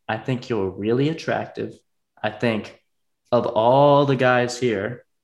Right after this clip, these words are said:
you're the only one that I would go for. Like, I'm, like, ten percent gay, and, like, I'm, like, ninety percent for girls, but I'm, like, ten percent gay." And then he just, like,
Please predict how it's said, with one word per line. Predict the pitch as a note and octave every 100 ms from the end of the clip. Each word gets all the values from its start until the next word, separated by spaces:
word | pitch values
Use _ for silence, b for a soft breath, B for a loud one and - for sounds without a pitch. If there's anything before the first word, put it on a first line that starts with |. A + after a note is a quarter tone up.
| _
you're | - A#2+ C#3+
the | D3
only | B2+ C3 B2+
one | A#2+ A2+
that | G#2+
I | G2 A2+
would | A2 G#2+
go | F#2 F#2+
for. | - -
Like, | A#2 G#2
I'm, | C#3 D3+
like, | D3 -
ten | - B2+ C3
percent | C#3+ C3+ C3 B2+
gay, | - B2 C#3+ E3 - _ _ -
and, | A#2+
like, | A2+ -
I'm, | C3
like, | C3 B2+
ninety | D3 D#3 C#3+
percent | C#3 - B2
for | C3
girls, | A2 G#2+ G2 -
but |
I'm, | A#2
like, | A#2 A2
ten | B2 A#2+
percent | C3+ A#2+
gay." | A#2
And | - C#3
then |
he | C3+
just, | E3 D#3+ D#3+
like, | C3 -